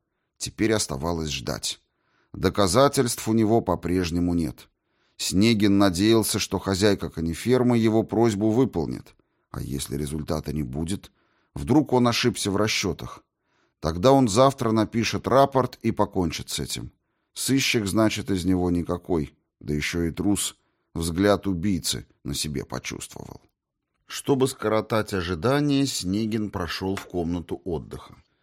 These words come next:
Там никого не было. У стойки с киями сиротливо стоял дорогой кожаный чехол. Снегин взял его в руки и увидел в нем кий. Тот самый, авторской работы.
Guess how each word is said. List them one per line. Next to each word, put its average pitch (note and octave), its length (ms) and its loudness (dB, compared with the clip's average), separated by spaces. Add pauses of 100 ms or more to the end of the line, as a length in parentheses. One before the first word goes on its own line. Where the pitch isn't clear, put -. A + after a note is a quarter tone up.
(220)
Там D#3 220 0
никого A#2+ 400 0
не F#2 240 0
было. D#2+ 340 -4 (140)
У F2+ 100 -6
стойки A2+ 480 0
с - 140 -4
киями C3 520 0
сиротливо G#2 680 0
стоял F2+ 480 0
дорогой E2 520 -2
кожаный D#2+ 520 -6
чехол. - 520 -12 (760)
Снегин F2 580 0
взял F2 320 -2
его D#2+ 320 -6
в D2 120 -8
руки B2+ 460 -4 (140)
и F#2 100 -4
увидел G2 460 -2
в D#2+ 80 -4
нем F#2 240 0
кий. D2 480 -14 (500)
Тот B2+ 200 -4
самый, D#2+ 500 -2
авторской F#2+ 540 -4
работы. F#2+ 540 -2